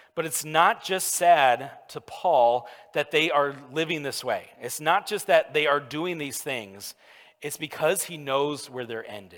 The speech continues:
is. Because we've all had moments, have we not, where we have, our God is our belly,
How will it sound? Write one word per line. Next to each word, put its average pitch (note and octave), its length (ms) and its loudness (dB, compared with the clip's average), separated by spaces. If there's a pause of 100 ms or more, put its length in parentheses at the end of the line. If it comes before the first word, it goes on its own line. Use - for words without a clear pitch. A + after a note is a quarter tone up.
is. - 320 -18 (880)
Because F3 260 -2
we've F#3 220 0
all E3+ 140 10
had D#3+ 200 6
moments, D3 380 -4
have C3+ 160 0
we C3+ 80 -10
not, B2 420 -2 (380)
where C3 320 2
we C3+ 200 -6
have, B2+ 540 2 (180)
our C3 140 2
God B2+ 300 6
is B2+ 120 -6
our A#2 100 4
belly, A#2 400 0